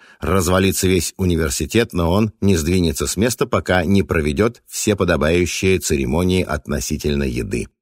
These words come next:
«Упыри!» — коротко бросил он. Саша только хмыкнула и сама потянулась к варенью, макнув в него палец. «Прекрати!» — проворчал Вий Савятский. «Потравишь ещё ненароком!»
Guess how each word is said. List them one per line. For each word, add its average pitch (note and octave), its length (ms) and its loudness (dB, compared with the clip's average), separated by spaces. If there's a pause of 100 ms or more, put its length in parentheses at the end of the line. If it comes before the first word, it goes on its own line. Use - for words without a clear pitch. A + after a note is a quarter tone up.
(260)
«Упыри!» — B2 680 0 (280)
коротко C#2+ 420 -4
бросил C#2 380 -4
он. A#1+ 240 -6 (640)
Саша F#2+ 300 -2
только D#2+ 280 -4
хмыкнула B2+ 480 -2
и F2+ 100 -4
сама F2+ 360 0
потянулась D#2+ 540 -2
к - 60 -10
варенью, E2 580 0 (140)
макнув G2 480 0
в - 40 -2
него F#2 200 2
палец. A1 480 -6 (240)
«Прекрати!» — D#2+ 880 -2 (180)
проворчал C2+ 520 -2
Вий C2 140 -4
Савятский. G2+ 600 0 (240)
«Потравишь F2+ 580 2
ещё E2 280 0
ненароком!» D#2 680 -2